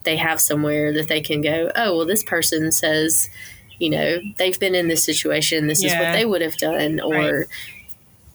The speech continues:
Speaker 1: you know, maybe, um, you know, I didn't, like I said, I didn't have a lot of friends who are in the same situations as me. And so
Speaker 2: Yeah.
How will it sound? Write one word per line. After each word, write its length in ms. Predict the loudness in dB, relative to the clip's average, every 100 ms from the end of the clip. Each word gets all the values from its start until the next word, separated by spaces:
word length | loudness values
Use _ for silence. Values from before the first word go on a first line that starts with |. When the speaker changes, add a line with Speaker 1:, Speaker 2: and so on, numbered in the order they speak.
| _
Speaker 1:
you 120 | 0
know, 120 | 0 2
maybe, 420 | 2 2 0 -2 -6 -6 -6 -2
um, 500 | 0 0 -2 -6 -6
you 140 | -2 0
know, 320 | 0 -2 -6 -8 -4
I 60 |
didn't, 360 | 0 2 0 -4 -4
like 160 | -4 -2
I 20 |
said, 220 | 0 0
I 40 | 0
didn't 220 | 0 0
have 440 | 0 0 -2 -4 -10 -20 -8
a 100 | -2
lot 180 | 0 0
of 60 | 0
friends 400 | 0 0 0 0
who 120 | 0
are 60 | 2
in 140 | 2
the 80 | 0
same 440 | 2 2 0 -2 -6 -6
situations 760 | -4 -2 0 2 2 0 0 0
as 200 | 0 2
me. 320 | 2 2 2
And 160 | 2 2
so 320 | 2 2 0
Speaker 2:
Yeah. 120 | -2